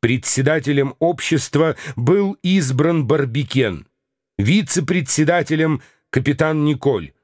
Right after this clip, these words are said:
секретарём по административной части — Мастон — а директором службы движения Мишель Ардан. Население Соединённых Штатов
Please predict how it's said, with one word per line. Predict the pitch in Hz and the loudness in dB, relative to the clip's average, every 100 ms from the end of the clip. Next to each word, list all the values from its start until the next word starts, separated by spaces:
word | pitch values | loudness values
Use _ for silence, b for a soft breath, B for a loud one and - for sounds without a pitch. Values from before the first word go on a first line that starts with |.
| _ _ _ _ _ | _ _ _ _ _
секретарём | - - 127 131 135 143 139 156 135 | -2 0 0 0 2 2 2 0 -2
по | - 131 | 0 0
административной | 127 127 143 143 - 143 131 151 127 110 101 | 0 0 0 0 0 0 0 -2 0 0 0
части — | - 165 165 - - 151 143 B B | 0 0 0 -2 -2 0 0 B B
Мастон — | 139 190 165 - - 80 - _ _ _ _ _ _ _ | 0 2 0 -4 -8 -12 -14 _ _ _ _ _ _ _
а | 92 | -2
директором | 104 127 135 131 - 110 107 90 | 0 2 0 -2 -2 -2 0 -2
службы | - 113 117 87 98 | -2 0 0 0 -2
движения | 80 98 101 87 170 160 143 143 127 - _ _ _ _ _ - | 0 0 0 0 0 2 2 2 -2 -6 _ _ _ _ _ -2
Мишель | 104 117 - 123 107 104 - | 0 0 0 0 0 -2 -8
Ардан. | - 113 110 120 120 73 - _ _ _ _ _ _ _ _ _ - | -6 -4 -2 -2 -2 -6 -12 _ _ _ _ _ _ _ _ _ 0
Население | 101 110 139 147 165 170 160 156 | 0 2 0 2 2 2 0 0
Соединённых | 131 - 143 147 131 143 165 151 135 110 | 0 0 0 0 0 2 2 2 0 0
Штатов | - - 151 151 - 82 - _ | -4 -2 -2 -2 -6 -12 -14 _